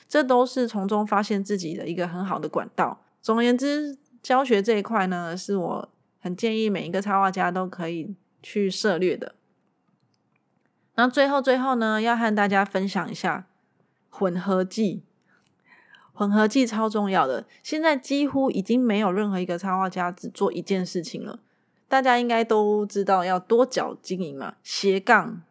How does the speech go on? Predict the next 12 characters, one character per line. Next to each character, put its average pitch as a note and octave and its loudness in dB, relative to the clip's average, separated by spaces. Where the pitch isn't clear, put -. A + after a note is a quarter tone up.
斜 F#3+ 0
杠， G3 0
要 G3 0
多 F#3+ 0
斜， F#3 -6
斜 G3+ -2
杠 A3+ 4
人 F3+ 0
生。 F#3 -2
插 D#4+ 0
画 E4 4
家 C4 6